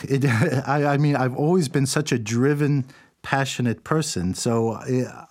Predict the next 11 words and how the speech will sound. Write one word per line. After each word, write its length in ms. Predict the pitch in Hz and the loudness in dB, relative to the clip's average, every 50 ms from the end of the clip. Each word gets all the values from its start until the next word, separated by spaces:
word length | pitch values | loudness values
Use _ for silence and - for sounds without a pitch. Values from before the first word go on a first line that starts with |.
| - - | -10 -8
I, 180 | 127 117 - - - - - - - - - - - - - - - - _ _ _ - | -8 -8 -8 -10 -18 -20 -20 -20 -20 -20 -20 -20 -20 -20 -20 -20 -20 -20 _ _ _ -4
it 160 | 127 120 - | -4 -2 0
just 240 | - 143 123 - - | 0 -2 0 0 0
doesn't 420 | 143 143 131 143 135 120 - 110 | -2 0 0 0 -2 -2 -2 -2
let 160 | 123 127 - | -4 -2 0
me 100 | 120 123 | -2 -2
slow 400 | 110 - - - 123 117 113 110 | -2 -2 -2 -2 0 0 0 0
down 400 | 104 101 123 135 143 147 135 101 | 0 0 0 0 2 2 2 0
now. 360 | 90 85 78 73 71 76 - - _ - - - - | 0 -2 -2 -4 -6 -8 -12 -16 _ -20 -20 -14 -8
And 560 | - 104 104 104 101 104 104 104 104 92 - - _ _ _ - | -4 -2 -2 0 0 0 0 -2 -2 -4 -6 -12 _ _ _ -2
I, 280 | 131 135 - - 107 | 0 0 0 -2 -6